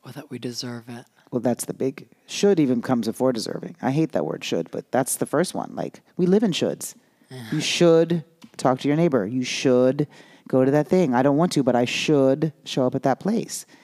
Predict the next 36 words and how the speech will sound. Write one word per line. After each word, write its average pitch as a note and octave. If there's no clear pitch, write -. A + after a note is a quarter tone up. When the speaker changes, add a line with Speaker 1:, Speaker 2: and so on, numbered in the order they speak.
Speaker 2:
I -
should, C#3
I A#2
can't, C3
don't, C3+
I C3
won't. C3+
But C#3
we F3+
don't G#3
often D#3
live D3
in, B2
yes. -
Speaker 1:
Mm. G#3+
Speaker 2:
Yeah, D#3+
why E3
not? G3+
Well, C3
let's G3+
Speaker 1:
<laughs> E3
Speaker 2:
see. D3
I'm D3+
on F3+
the D#3
flow. D3+
Speaker 1:
Yeah. C3+
Speaker 2:
Yeah. B2+
Speaker 1:
Following B3
your B3
joy. A#3+
It's D#3+
such -
a C#4+
simple F#3
concept, D#3